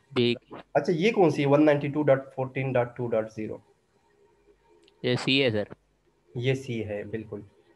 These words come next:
Speaker 2: वन फ़ोर्टी एट?
Speaker 1: ये D sir।
Speaker 2: ये B है, क्योंकि देखिए आप, आपको range का
Speaker 1: यस सर,
Speaker 2: आइडिया
Speaker 1: यस
Speaker 2: हो।
Speaker 1: सर। यस सर।
Speaker 2: आपको range का आइडिया हो, Range कुछ ऐसी है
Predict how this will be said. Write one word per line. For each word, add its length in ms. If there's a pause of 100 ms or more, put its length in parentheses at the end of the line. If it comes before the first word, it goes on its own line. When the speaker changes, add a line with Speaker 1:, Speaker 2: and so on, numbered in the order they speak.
(140)
Speaker 2:
वन 200
फ़ोर्टी 240
एट? 380 (1400)
Speaker 1:
ये 140
D 240
sir। 180 (500)
Speaker 2:
ये 180 (180)
B 60 (160)
है, 100 (1120)
क्योंकि 200
देखिए 240
आप, 320
आपको 280
range 280
का 80
Speaker 1:
यस 60
सर, 60
Speaker 2:
आइडिया 220
Speaker 1:
यस 120
Speaker 2:
हो। 80
Speaker 1:
सर। 140 (560)
यस 160
सर। 280 (280)
Speaker 2:
आपको 300
range 280
का 100
आइडिया 420
हो, 380 (340)
Range 320
कुछ 240
ऐसी 320
है 280